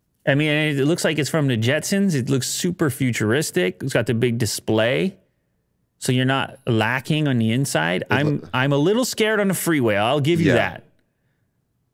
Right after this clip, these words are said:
Speaker 1: But
Speaker 2: Paint the
Speaker 1: look,
Speaker 2: whole
Speaker 1: she,
Speaker 2: picture.
Speaker 1: she got the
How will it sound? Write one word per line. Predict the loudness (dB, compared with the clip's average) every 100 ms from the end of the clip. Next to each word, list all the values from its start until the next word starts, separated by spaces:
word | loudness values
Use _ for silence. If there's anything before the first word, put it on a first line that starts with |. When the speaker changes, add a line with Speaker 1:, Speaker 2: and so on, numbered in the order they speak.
| _ _ _ _ _ _ _ _ _ _ _ _ _ _ _
Speaker 1:
But | 4 4
Speaker 2:
Paint | 6
the |
Speaker 1:
look, | 2 2
Speaker 2:
whole |
Speaker 1:
she, | 0
Speaker 2:
picture. | -2 -8 -8 -10 -12 -8
Speaker 1:
she | -4 0
got | 0 0
the | 0 -2